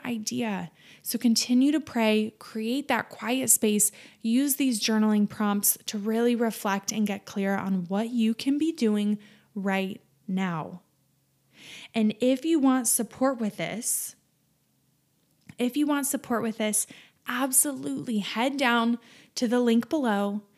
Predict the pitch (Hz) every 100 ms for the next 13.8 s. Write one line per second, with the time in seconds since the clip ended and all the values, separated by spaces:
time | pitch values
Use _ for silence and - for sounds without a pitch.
0 | _ - 233 220 202 233 220 220 233 240
1 | 214 202 - 196 202 196 _ - 208 -
2 | 185 180 - - 175 - - - _ _
3 | _ _ _ _ _ _ _ _ _ _
4 | 208 202 220 208 190 180 214 208 262 302
5 | - 233 220 214 214 208 - 196 - -
6 | 185 185 196 226 233 240 269 - - 220
7 | 220 220 - - - - - - 214 208
8 | 208 202 202 185 185 185 190 254 - 240
9 | 233 233 214 196 185 180 - 190 196 214
10 | 220 262 226 214 208 202 180 - - 202
11 | 208 220 247 226 214 202 202 - - -
12 | - - - 202 - 185 190 185 180 185
13 | 196 240 247 247 214 208 208 214